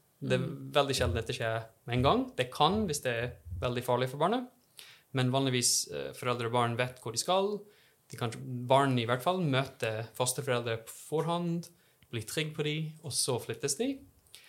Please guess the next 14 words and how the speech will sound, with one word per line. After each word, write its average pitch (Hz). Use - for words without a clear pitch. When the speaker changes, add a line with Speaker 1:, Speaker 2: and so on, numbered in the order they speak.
Speaker 1:
Og 127
så, 143
det 147
er 139
noe 147
som 143
heter -
omsorgspakke, 156
som 131
vi 120
har 117
nettopp -
begynt, -
ehm, 120